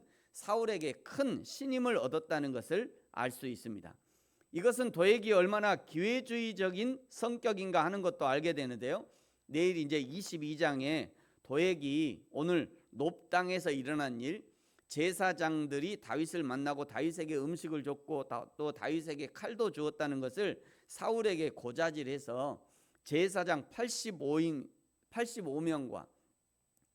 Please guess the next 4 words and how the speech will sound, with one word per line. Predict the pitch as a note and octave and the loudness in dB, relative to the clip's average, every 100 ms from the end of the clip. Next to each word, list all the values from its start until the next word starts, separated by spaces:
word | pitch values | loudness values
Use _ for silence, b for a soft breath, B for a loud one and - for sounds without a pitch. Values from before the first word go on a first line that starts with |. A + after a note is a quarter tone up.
| _ | _
놉 | A#2 D3+ - - | 0 0 0 2
땅의 | F#3+ F3+ E3 | 4 4 2
거민과 | - D#3+ E3+ E3+ D3 C3 | 4 4 4 2 2 0
가축들을 | - - E3 C#3+ C#3 E3 F#3+ | -2 -10 -10 -8 -4 -4 -4